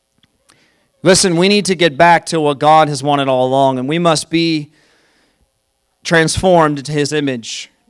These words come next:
We cannot be conformed to this world. It's gonna keep changing. Listen, you know,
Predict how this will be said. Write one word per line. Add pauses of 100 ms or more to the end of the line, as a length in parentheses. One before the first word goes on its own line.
(280)
We
cannot
be
conformed (840)
to
this
world. (640)
It's
gonna
keep
changing.
Listen, (540)
you
know,